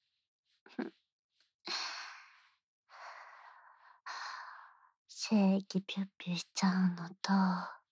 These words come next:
課題が終わるの、どっちが先かな？ <sighs> 集中。集中。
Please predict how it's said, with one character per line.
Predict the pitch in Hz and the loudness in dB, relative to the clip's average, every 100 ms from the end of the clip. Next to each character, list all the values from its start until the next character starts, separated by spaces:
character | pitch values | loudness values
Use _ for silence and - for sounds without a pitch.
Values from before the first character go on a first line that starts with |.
| _ _ _ - - - - - - _ _ _ _ _ | _ _ _ -20 -18 -18 -18 -20 -20 _ _ _ _ _
課 | - 185 | 0 2
題 | - 185 185 | 6 6 6
が | 185 190 | 6 6
終 | 190 208 | 6 6
わ | 208 | 4
る | 202 214 | 4 6
の、 | 202 202 208 214 - _ _ - 339 - - _ _ | 8 8 8 6 0 _ _ -8 -6 -8 -14 _ _
ど | 262 | 4
っ | 254 - | 4 4
ち | - 226 | 10 12
が | 226 | 12
先 | - 208 - - | 10 6 4 2
か | 208 202 | 8 12
な？ | 233 233 233 208 - _ _ _ _ _ _ - | 12 12 12 10 6 _ _ _ _ _ _ -12
<sighs> | 254 247 - - _ _ _ _ _ - - - - - - - _ _ _ _ _ _ _ _ _ - - - - - _ _ _ _ - 247 226 220 202 - - _ _ - - - - - - _ _ - | -8 -8 -10 -14 _ _ _ _ _ 0 0 -2 -6 -12 -14 -20 _ _ _ _ _ _ _ _ _ -10 -8 -8 -10 -18 _ _ _ _ -8 -6 -4 -6 -8 -12 -18 _ _ -16 -14 -14 -16 -18 -20 _ _ -4
集 | - - 185 180 180 - | 0 0 0 0 -2 -4
中。 | - 247 262 - _ _ _ _ _ _ _ _ _ _ _ _ _ - - | 4 6 6 2 _ _ _ _ _ _ _ _ _ _ _ _ _ -12 -2
集 | - | 4
中。 | 220 | 6